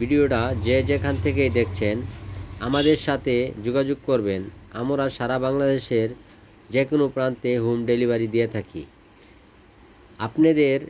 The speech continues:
যে কোনো সাইজের পোনার প্রয়োজন হবে, দুই থেকে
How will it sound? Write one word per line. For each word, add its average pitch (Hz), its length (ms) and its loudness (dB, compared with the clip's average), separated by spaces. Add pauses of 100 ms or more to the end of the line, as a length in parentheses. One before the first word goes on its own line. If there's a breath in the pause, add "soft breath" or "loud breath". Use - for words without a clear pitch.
(440)
যে 131 180 2
কোনো 170 160 4 (120)
সাইজের 127 400 0
পোনার 127 360 0
প্রয়োজন 120 420 0
হবে, 92 260 -4 (760)
দুই 120 240 2 (120)
থেকে 135 300 2